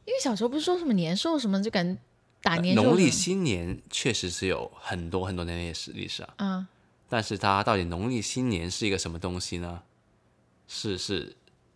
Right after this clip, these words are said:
Speaker 2: 是跟我们现在的了解是不一样的。
Speaker 1: 哦，是吗？你说说看。
Speaker 2: 对，它真正的订立春节这个东西，农历正月初一是春节这个东西是，是由袁世凯他们那个时候弄出来的。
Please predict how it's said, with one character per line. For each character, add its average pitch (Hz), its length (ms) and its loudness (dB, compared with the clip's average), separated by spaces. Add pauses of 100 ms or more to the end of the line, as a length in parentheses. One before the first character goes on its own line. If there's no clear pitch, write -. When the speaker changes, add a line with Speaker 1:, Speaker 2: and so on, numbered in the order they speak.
(280)
Speaker 2:
是 - 160 0
跟 147 120 4
我 123 80 4
们 90 140 0
现 104 140 2
在 98 100 4
的 87 240 -6 (120)
了 104 180 2
解 92 100 -4
是 90 100 -6
不 92 120 -4
一 90 80 -4
样 87 180 -6
的。 226 80 0
Speaker 1:
哦， 220 60 2
是 202 160 -2
吗？ 175 180 -2
你 185 100 -4
说 180 140 -2
说 180 100 0
看。 175 200 -4
Speaker 2:
对， 180 80 -8 (160)
它 123 120 -2
真 151 200 2
正 127 180 2
的 82 480 -2 (160)
订 131 180 4
立 101 80 4
春 131 280 0
节 82 180 -2
这 87 100 -4
个 90 80 -2
东 90 160 -4
西， 87 300 -6 (120)
农 101 300 -2
历 117 140 4
正 113 260 -2
月 110 140 0
初 101 300 -8
一 101 340 -8 (460)
是 90 520 -4 (160)
春 113 300 -4
节 - 260 -8
这 - 80 -8
个 87 80 -4
东 85 160 -10
西 87 120 -10
是， - 280 -10
是 - 200 -4
由 87 120 0
袁 87 160 -4
世 92 200 -6
凯 - 260 -10
他 - 100 -12
们 92 140 -12 (720)
那 104 160 0
个 92 80 -4
时 - 100 -4
候 87 200 -6
弄 92 160 -4
出 - 100 -12
来 85 80 -8
的。 160 140 -16